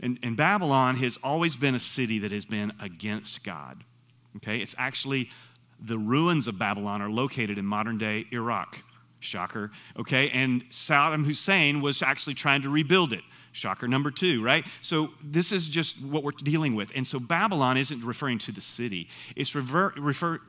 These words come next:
referring symbolically to something bigger than a city. It's saying this is the mindset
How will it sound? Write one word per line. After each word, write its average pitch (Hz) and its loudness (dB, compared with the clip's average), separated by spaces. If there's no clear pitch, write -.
referring 156 0
symbolically 139 2
to 123 -2
something 113 -4
bigger 127 2
than 107 -2
a 90 -4
city. 95 -10
It's 123 -4
saying 151 2
this 180 4
is 208 -4
the 170 4
mindset 147 2